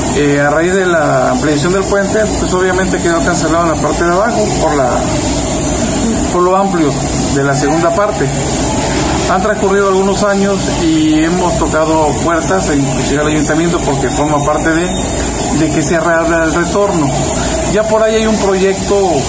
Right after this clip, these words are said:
integral grande, que no solo sea el retorno, sino también cerrar la parte de arriba para evitar accidentes, porque han ocurrido muchos accidentes.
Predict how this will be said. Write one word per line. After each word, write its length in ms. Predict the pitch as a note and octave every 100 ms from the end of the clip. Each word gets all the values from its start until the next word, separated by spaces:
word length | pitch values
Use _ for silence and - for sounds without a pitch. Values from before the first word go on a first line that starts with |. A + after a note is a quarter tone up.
| - -
integral 600 | D#3 D3 D3+ C#3+ D#3 G3
grande, 400 | E3+ C#3 D#3+ G3
que 140 | F#3 D#3
no 100 | D3+
solo 220 | E3+ D#3+
sea 140 | E3
el 60 | D3+
retorno, 460 | D3+ C#3+ F3 F#3+ G#3 G#3
sino 200 | - D#4
también 280 | B3 F#3+ F3+
cerrar 300 | F#3+ E3+ F3+
la 160 | E3+ -
parte 240 | E3 E3+
de 100 | E3+
arriba 380 | E3+ G3 F#3 D3 C#3+ - - F3+ - - -
para 160 | E3+ E3+
evitar 320 | E3 F3+ E3+
accidentes, 420 | F3 F3+ B3 -
porque 260 | - - -
han 120 | E3+
ocurrido 300 | E3+ E3 E3
muchos 320 | E3 - -
accidentes. 400 | C#3+ C#3+ C3+ A#2+